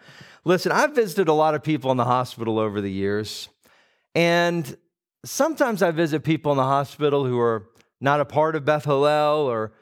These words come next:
or sometimes I visit people in the hospital who maybe haven't been to Beth Hallel in a while. And I'll just get this call, sometimes out of the blue, and say, "So-and-so who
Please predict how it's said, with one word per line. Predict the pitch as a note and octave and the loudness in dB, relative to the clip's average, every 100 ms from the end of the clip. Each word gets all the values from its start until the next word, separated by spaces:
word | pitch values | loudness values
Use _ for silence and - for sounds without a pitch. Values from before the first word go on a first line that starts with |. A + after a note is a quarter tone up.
| _ _ _ - | _ _ _ -8
or | C#3+ | -2
sometimes | G#3+ A3 G#3 F3+ | 0 0 0 2
I | D#3+ | 0
visit | D3 D3+ D3 | 2 0 -2
people | D#3 D3 C#3 | -2 -2 0
in | |
the | C#3 | 2
hospital | C#3+ C#3+ D3 C3+ | 0 0 0 0
who | C3+ | 0
maybe | C#3 C#3+ | 0 0
haven't | C#3 A#2 | 0 0
been | C3 | 0
to | B2+ | 0
Beth | B2+ A#2+ | 0 0
Hallel | A#2+ A#2+ B2 | 0 0 0
in | G#2+ | -2
a | |
while. | F#2 B2+ A2+ F2 - _ _ _ _ - | -2 0 0 -4 -12 _ _ _ _ -4
And | C3+ | 0
I'll | C3+ | 0
just | B2 B2 | -2 -2
get | - - | -2 -2
this | B2+ | -8
call, | - D#3 D3+ D#3 C#3+ - | -2 0 2 0 -2 -6
sometimes | D#3 D3+ D3+ C3+ | -4 0 0 2
out | C#3 | 0
of | C3+ | 0
the | |
blue, | C#3 D3+ | 0 -2
and | C3 | 0
say, | C#3 | -2
"So-and-so | - - D#3 D3+ C3 D#3 C#3+ C#3+ C#3 | 0 0 0 0 -2 0 2 2 -2
who | A#2+ A2+ | -4 -6